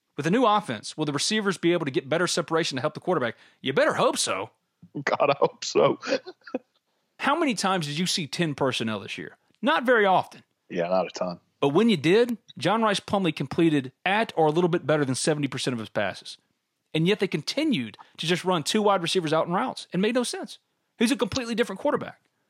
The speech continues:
Speaker 1: Shocker how
Speaker 2: So
Speaker 1: that happens when you give him one, two, three, four options.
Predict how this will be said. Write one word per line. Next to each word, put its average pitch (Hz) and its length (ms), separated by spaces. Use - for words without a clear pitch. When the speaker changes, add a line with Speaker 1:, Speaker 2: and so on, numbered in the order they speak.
Speaker 1:
Shocker 269 320
how 190 80
Speaker 2:
So 170 40
Speaker 1:
that 165 100
happens 214 380
when 147 100
you 143 60
give 160 140
him 143 80
one, 156 140
two, 160 140
three, 160 140
four 170 260
options. - 480